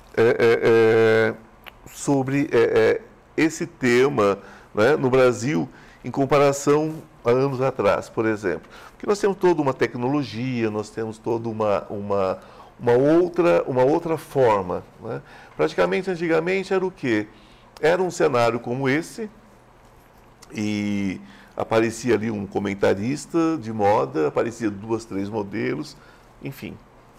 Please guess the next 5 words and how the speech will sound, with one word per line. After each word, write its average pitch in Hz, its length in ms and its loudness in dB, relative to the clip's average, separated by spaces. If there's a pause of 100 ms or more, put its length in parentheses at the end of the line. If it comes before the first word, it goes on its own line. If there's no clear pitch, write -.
(580)
Era 190 200 2
isso. - 400 -4 (520)
Hoje, 175 260 2
com 151 120 -4
a, 143 60 -4